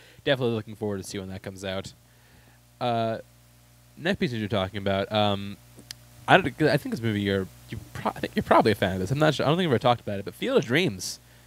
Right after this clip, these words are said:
Uh, we are getting a Field of Dreams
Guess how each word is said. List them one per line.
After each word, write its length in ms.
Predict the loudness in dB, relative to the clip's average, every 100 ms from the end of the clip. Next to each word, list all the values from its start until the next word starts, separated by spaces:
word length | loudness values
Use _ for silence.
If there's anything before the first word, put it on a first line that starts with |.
| -20 -20 -20 -20 -2 4
Uh, 200 | 6 4
we 160 | 4 2
are 80 | 4
getting 360 | 2 2 2
a 200 | 2 2
Field 640 | 0 -6 2 4 6 6
of 200 | 2 -2
Dreams 720 | -2 -2 0 0 -4 -6 -10